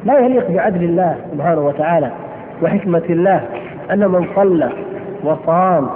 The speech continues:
وحج البيت الحرام وزكى وأطعم الطعام ولكنه زنى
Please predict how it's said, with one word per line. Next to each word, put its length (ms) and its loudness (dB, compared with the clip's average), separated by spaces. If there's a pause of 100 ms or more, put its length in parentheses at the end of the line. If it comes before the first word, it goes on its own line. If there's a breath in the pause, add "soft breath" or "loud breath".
(380)
وحج 420 -2
البيت 380 0
الحرام 720 0 (420)
وزكى 760 2
وأطعم 440 2
الطعام 580 0 (1000)
ولكنه 680 2
زنى 240 0